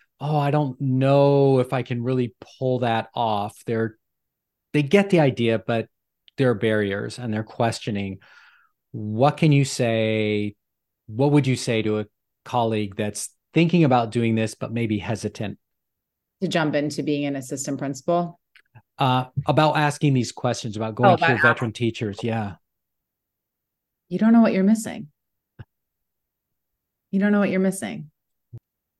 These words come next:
Speaker 2: The conversations were a highlight of my day. It was so great to hear people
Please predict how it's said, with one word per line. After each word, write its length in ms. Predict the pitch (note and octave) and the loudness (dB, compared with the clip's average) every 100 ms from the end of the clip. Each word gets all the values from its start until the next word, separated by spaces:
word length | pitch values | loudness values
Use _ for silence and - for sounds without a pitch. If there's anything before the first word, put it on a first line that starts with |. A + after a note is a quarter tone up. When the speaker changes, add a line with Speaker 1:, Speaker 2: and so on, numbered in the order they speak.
| _ _ _ - | _ _ _ -6
Speaker 2:
The 120 | F3+ | -2
conversations 760 | G#3 A3 A3+ G#3+ F#3 F#3 F#3 D3+ | 2 4 6 4 2 2 -2 0
were 160 | D#3+ | 0
a 60 | D3+ | -2
highlight 600 | - D#3+ E3+ D3+ C3+ - | -4 -2 0 0 -2 -4
of 260 | C#3 C3+ C3+ - _ _ _ D#3+ | -8 -8 -10 -16 _ _ _ -4
my 180 | C#3+ | -2
day. 320 | C#3 D#3+ - - _ _ _ _ _ _ | -2 -2 -4 -12 _ _ _ _ _ _
It 80 | E3+ | 0
was 240 | E3+ F3 - | 2 0 0
so 300 | G3 F3 F3+ | 2 4 4
great 380 | F3 D#3+ C3 | 2 2 0
to 120 | - D#3 | -4 -6
hear 280 | D3+ D3 | -2 -2
people 680 | C#3+ - C3+ C#3 C#3 C3+ C3+ | -4 -6 -4 -2 -2 -4 -6